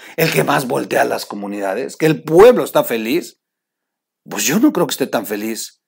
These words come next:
ya para que tenga seis grupos armados en Chiapas. Vamos a seguir hablando de este tema.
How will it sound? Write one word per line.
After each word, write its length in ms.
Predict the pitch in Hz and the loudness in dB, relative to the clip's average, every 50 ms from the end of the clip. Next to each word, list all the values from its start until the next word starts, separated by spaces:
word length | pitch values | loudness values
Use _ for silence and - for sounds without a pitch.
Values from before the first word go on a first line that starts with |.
| _ _ _ _ _ _ _ _ _ | _ _ _ _ _ _ _ _ _
ya 180 | 113 143 151 | -2 -2 0
para 140 | - 185 156 | 0 -2 -2
que 100 | - - | -2 -4
tenga 260 | - - 131 - 127 | -4 -4 -2 -2 -2
seis 460 | - - - 247 262 262 233 196 170 160 | -2 4 6 8 8 8 8 6 2 0
grupos 680 | 180 220 233 247 269 285 277 - 196 175 147 - - | 4 6 8 10 10 8 6 4 2 2 2 2 0
armados 540 | 127 117 117 113 113 117 120 113 107 - - | 0 0 0 0 -2 -4 -4 -4 -6 -8 -10
en 120 | 95 87 | -14 -12
Chiapas. 640 | - - 78 - - _ - - - - - - _ _ _ _ _ _ _ _ _ _ _ - _ - - - - - | -12 -14 -14 -14 -18 _ -20 -18 -16 -18 -18 -20 _ _ _ _ _ _ _ _ _ _ _ -20 _ -20 -20 -18 -4 -2
Vamos 200 | 208 233 - 208 | -2 0 0 0
a 60 | 165 | -2
seguir 260 | - 135 160 185 175 | -2 0 0 2 2
hablando 340 | 165 156 156 160 165 160 151 | 2 0 0 -2 0 0 0
de 100 | 139 147 | 0 0
este 180 | 139 - 160 - | -2 -2 -6 -6
tema. 480 | - 165 160 175 196 233 254 262 - | -2 0 0 2 2 0 -2 -2 -8